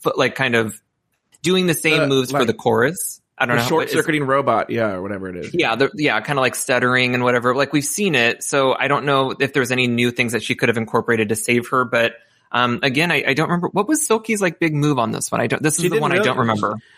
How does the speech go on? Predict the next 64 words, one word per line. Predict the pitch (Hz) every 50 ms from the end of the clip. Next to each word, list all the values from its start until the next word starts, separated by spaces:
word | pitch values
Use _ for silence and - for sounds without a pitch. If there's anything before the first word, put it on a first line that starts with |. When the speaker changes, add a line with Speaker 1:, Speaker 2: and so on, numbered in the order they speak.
| - _ -
Speaker 2:
she | - - 202
didn't | 180 220 226 233 226
really | 208 202 214 233 240 220
have | 208 196 165 147
any | 139 123 123 117
move. | 110 110 101 92 95
That's | 131 147 151
why | 214 208 196
I'm, | 185 - 160 160 - 143
this | 147 202 208 -
was, | 254 247 226 214 - - - _ -
she, | - - -
I, | - 156 139 127 156
I | 165
actually | 165 175 175 - - 175
have | 180 165
in | 160
my | 147 143 139 135
notes | 143 151 151 147
that | - 120
she's | - - 143 131 127
actually | 139 151 156 - 180 143
running | 120 123 127 131 135 139 131
out | 127 120 113
of | - -
tricks. | - - - 175 147 - - - - - - _ _ _ _ _ _ _ _ _ _ _ -
Speaker 1:
Yeah. | 156 151 151 151
Speaker 2:
And, | 147 143 139 135 135 131 127 120
uh, | 131 - - 139 131 127 123 123 120 117 117 113 110 107 101 92 - - 190
Speaker 1:
Oh, | 185
Speaker 2:
this | 160 -
would |
have | -
Speaker 1:
throwing | 185 180 160 160 170
Speaker 2:
been | 180 151
the | - 135
Speaker 1:
herself | 117 160 151 147
Speaker 2:
ti- | -
Speaker 1:
onto | 135 131 131 127
the | 110 120
ground | 107 117 120 123 120 104 107 113 117
with | 113 123 120 -
her | - 127 113
legs | 123 123 117 196 233
coming | 233 220 214
Speaker 2:
Yeah, | 208 208 202 196 190
Speaker 1:
out. | 185 170
Speaker 2:
but, | 143 - -
yeah, | 147 143 143 131 123 120
I | 120
know. | 120 113 104 101
That | 113 110
was | 107 107 123
whatever. | 107 90 73 60 62 67
And | 104 123
they, | 135 135
they | 127 143 156 139
did | 135 160 139
the | 139
whole, | 156 139 - 285 349 381 370 349 320 285 233
<gasps> | - -
but | 180
I | 165
was | 151